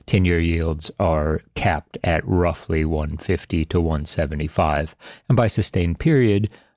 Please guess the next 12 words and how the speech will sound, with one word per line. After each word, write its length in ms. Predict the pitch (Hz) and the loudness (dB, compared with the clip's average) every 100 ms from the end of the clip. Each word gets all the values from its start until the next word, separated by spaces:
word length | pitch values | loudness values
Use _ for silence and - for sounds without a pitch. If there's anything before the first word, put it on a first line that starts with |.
| - | 2
I'm 140 | 123 | 4
not 160 | 104 - | 4 2
referring 580 | 87 - 87 85 85 76 | -2 0 0 2 0 -2
to 500 | - 80 80 80 76 _ - | -2 2 2 0 -2 _ -2
months 420 | 92 90 78 - - | 2 2 0 -6 -6
or 60 | - | -6
quarters, 800 | - 151 117 95 90 90 - - _ _ | 0 2 4 2 0 -2 -6 -10 _ _
but 240 | 98 95 92 | 0 2 2
years 420 | 90 82 71 - | 2 2 -2 -4
at 180 | 80 - | -4 -4
this 140 | 87 | -4
stage. 560 | - - 85 85 - | -2 -2 -2 -4 -8